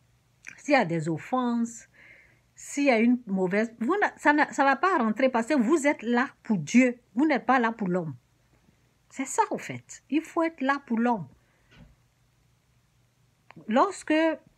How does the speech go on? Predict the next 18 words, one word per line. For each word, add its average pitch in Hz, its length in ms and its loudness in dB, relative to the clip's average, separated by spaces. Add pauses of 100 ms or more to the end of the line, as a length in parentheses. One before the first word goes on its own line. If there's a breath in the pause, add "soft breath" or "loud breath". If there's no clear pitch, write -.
(420)
le 214 360 2
pasteur 233 800 0
était 175 260 -6
en 202 120 -2
train 202 160 -4
de 160 100 -4
prêcher, 151 480 -6
là, 120 80 -12 (1300)
je 180 120 -6
me 214 140 0
suis 277 240 -4
dit, 226 180 -2
si 302 320 0
j'étais 180 440 -2
venue 165 360 -4
pour 170 180 -10
l'homme, 160 360 -4
là, 120 160 -10